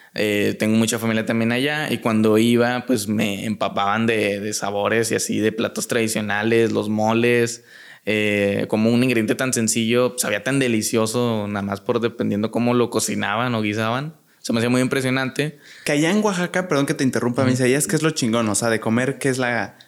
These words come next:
Speaker 2: o sea, cuál es su platillo chingón? Como
Speaker 1: Ala.
Speaker 2: tradicional de ahí. O sea, me estoy imaginando el tamal.
Speaker 1: Ujú. Pues es que no,
Speaker 2: O
Speaker 1: sí
Speaker 2: sea,
Speaker 1: tienen
Speaker 2: como ese
Speaker 1: un,
Speaker 2: estilo.
Speaker 1: es que sí tiene una diversidad muy grande, o sea, la cocina oaxaqueña. En sí, la cocina de todo el sur de, de México y, pues, el centro, o sea, es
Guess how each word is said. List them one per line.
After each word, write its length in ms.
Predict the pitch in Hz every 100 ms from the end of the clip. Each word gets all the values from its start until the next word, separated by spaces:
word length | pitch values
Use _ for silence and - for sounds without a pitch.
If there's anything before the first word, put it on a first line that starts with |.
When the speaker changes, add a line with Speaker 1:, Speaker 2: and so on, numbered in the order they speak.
| _
Speaker 2:
o 40 | -
sea, 220 | - 123
cuál 240 | - 196
es 80 | 156
su 80 | 156
platillo 320 | 127 120 127 131
chingón? 460 | 123 107 113 107 - _ _ _ _ -
Como 500 | 123 120 113 110 110 - -
Speaker 1:
Ala. 100 | -
Speaker 2:
tradicional 540 | 117 117 120 120 127
de 60 | 120
ahí. 340 | 120 113 - - - -
O 80 |
sea, 100 | 123 120
me 100 | 127
estoy 200 | 151 147
imaginando 480 | 151 147 131 139 147
el 420 | 135 117 107 104
tamal. 460 | 107 110 117 175 196 - _ _ _ -
Speaker 1:
Ujú. 480 | 107 113 110 107 104
Pues 200 | 113 117
es 80 |
que 100 | 107
no, 100 | 123
Speaker 2:
O 80 | -
Speaker 1:
sí 60 | 117
Speaker 2:
sea, 80 | 113
Speaker 1:
tienen 180 | 123 117
Speaker 2:
como 40 |
ese 100 | 127
Speaker 1:
un, 20 |
Speaker 2:
estilo. 480 | 120 - 127 123 123 - -
Speaker 1:
es 60 | -
que 80 | 135
sí 80 |
tiene 140 | 135 139
una 200 | 143 147
diversidad 380 | 147 120 120 117
muy 300 | 123 127 123
grande, 480 | 117 113 123 113 -
o 20 | -
sea, 460 | - 110 110 107
la 120 | 104 104
cocina 240 | - 107
oaxaqueña. 560 | 120 120 - 110 110 117
En 140 | 123
sí, 100 | 143
la 160 | 160 -
cocina 340 | 151 139 160
de 100 | 165
todo 220 | 127 135
el 60 | 151
sur 220 | 156 147
de, 200 | 151 143
de 100 | 117
México 560 | 117 117 127 151 156 139
y, 140 | - 110
pues, 180 | 107 107
el 140 | 95
centro, 300 | 113 110 143
o 40 |
sea, 140 | 143 95
es 240 | - -